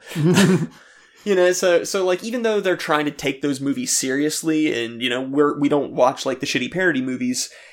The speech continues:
Speaker 2: they, there's still, like, this inherent knowledge of, like, no matter how much we believe in this project, it's not gonna be good. Whereas something like our Let's Watch of, uh, Endgame or something, it's like they, they put a lot into that, and we still just, like, rip the shit out of it.
Speaker 1: Yeah.
Speaker 2: I, I,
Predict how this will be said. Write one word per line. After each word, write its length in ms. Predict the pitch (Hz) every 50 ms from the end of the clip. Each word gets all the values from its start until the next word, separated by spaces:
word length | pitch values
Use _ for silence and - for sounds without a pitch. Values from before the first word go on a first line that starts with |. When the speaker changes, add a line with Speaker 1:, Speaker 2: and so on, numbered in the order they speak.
| - _ -
Speaker 2:
they, 240 | 151 160 170 156 160
there's 180 | 156 170 165 -
still, 140 | - 214 196
like, 160 | 175 156 151 -
this 200 | 151 143 - -
inherent 320 | 139 - 139 135 131 -
knowledge 280 | 135 127 123 127 120 -
of, 80 | 120
like, 360 | 123 120 120 123 117 - - - - -
no 160 | - 165 190
matter 180 | 220 233 196 151
how 80 | 165
much 160 | 160 156 -
we 80 | - 135
believe 240 | - - 117 123 120
in 80 | 123
this 100 | 120 120
project, 400 | - - 127 131 127 123 123 -
it's 120 | - - -
not 120 | 131 117
gonna 140 | 113 120 127
be 80 | 127 120
good. 340 | 120 123 135 139 147 143 _ _ - - _ - - _ _ _ _ _ _
Whereas 480 | 143 160 160 156 151 151 151 147 147
something 300 | - 185 165 165 165 151
like 560 | 143 147 139 135 135 131 - - - - - _ _ _
our 140 | - 143 143
Let's 240 | 139 139 139 135 -
Watch 400 | 147 139 135 131 123 123 - -
of, 540 | - - 127 120 120 117 120 117 - - -
uh, 260 | 127 117 107 107 110 -
Endgame 520 | 139 147 143 135 - 123 123 113 110 113 117
or 60 | 117
something, 600 | - - 117 113 - - 113 110 110 113 110 113 - - _
it's 160 | _ - -
like 180 | 110 107 107 -
they, 160 | - 147 139
they 140 | 135 143 139
put 160 | - 131 127
a 40 | 120
lot 280 | 117 113 117 113 110
into 220 | 127 120 117 - 113
that, 220 | 117 110 107 110 -
and 60 | 123
we 60 | 123
still 280 | 113 - - 131 117 117
just, 300 | 117 113 - - - - -
like, 160 | - 98 - -
rip 160 | 113 107 98
the 80 | - 117
shit 200 | - - 127 117
out 140 | - 95 90
of 60 | 87
it. 100 | 104 - - - - -
Speaker 1:
Yeah. 180 | 131 127 120 113 113 - _ -
Speaker 2:
I, 460 | - 139 113 - - - 131 127 120
I, 200 | - 131 143